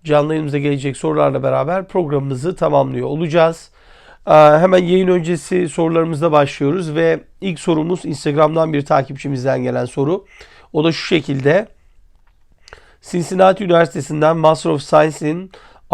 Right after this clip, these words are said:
I T bölümüne kabul aldım. Türkiye'de, e, vizeler kapalı olduğu için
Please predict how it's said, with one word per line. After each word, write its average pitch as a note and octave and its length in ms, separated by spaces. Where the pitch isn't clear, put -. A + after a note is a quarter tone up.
I C#3+ 60
T F#3 240
bölümüne C3+ 380
kabul D3+ 300
aldım. D#3+ 400
Türkiye'de, C#3+ 640
e, C3 440
vizeler C#3+ 440
kapalı D#3 320
olduğu C#3+ 240
için F3+ 400